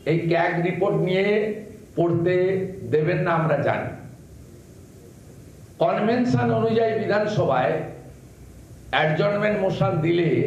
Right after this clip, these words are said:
অপোজিশনের পক্ষ থেকে রিড আউট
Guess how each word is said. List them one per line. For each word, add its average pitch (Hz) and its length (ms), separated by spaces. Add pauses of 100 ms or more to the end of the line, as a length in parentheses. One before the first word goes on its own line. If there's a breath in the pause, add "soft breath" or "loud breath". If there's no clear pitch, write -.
(140)
অপোজিশনের 160 680
পক্ষ 139 180 (160)
থেকে 117 220 (1600)
রিড 202 240
আউট 214 140